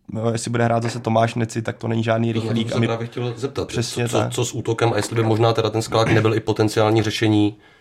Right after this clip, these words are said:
Speaker 2: na případnou jako falešnou devítku nebo něco takového, jako rychlýho, běhavýho útočníka.
Speaker 1: Já si určitě myslím, že potřebujeme dopředu rychlý hráč. Pokud tam bude Tomáš Necit, bude tam zůstávat Tomáš Necit, tak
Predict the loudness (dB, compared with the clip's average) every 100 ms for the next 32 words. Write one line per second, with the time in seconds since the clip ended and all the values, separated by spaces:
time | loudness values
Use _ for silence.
0 | _ _ -2 2 4 4 2 0 -8 -4
1 | 2 2 2 0 -2 -2 -2 -2 -4 -6
2 | -4 -2 -2 -2 -4 -6 -6 -4 -4 -4
3 | -4 -4 -4 -2 0 -2 -2 -2 -4 -8
4 | -8 -10 -10 -16 -10 -4 -4 -2 -4 -4
5 | -2 -2 0 -2 -4 -6 -2 -2 0 0
6 | 0 -2 -4 -6 -6 -4 0 0 -2 -2
7 | -4 -2 -2 -2 -4 -8 -6 -2 0 0
8 | 2 2 2 2 -6 -6 -6 -4 -6 -4
9 | -2 -2 0 0 0 -2 -6 -10 -10